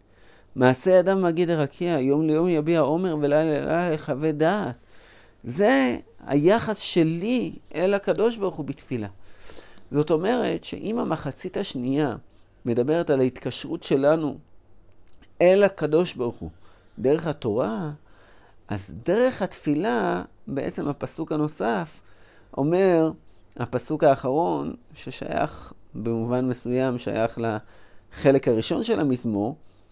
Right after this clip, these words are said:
באמת מבחינת החלוקה של המזמור, כשנצרף את הפסוק האחרון לחלק הראשון, אז יצא אותו מספר מילים.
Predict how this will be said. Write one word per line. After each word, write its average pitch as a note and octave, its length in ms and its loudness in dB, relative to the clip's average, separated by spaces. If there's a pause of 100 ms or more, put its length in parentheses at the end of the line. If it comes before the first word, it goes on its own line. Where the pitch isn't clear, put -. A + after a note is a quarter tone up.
(420)
באמת G#2 500 -6
מבחינת A2+ 680 -4
החלוקה G#2 720 -2
של B2 180 -2
המזמור, C#3+ 600 -2 (260)
כשנצרף A#2+ 680 -2
את B2 160 -6
הפסוק - 1080 -2
האחרון C#3 420 6
לחלק C3 340 -2
הראשון, C#3 380 0
אז A2 160 -4
יצא A#2+ 440 -4 (100)
אותו - 280 -6
מספר B2 340 -2
מילים. F#3 480 -4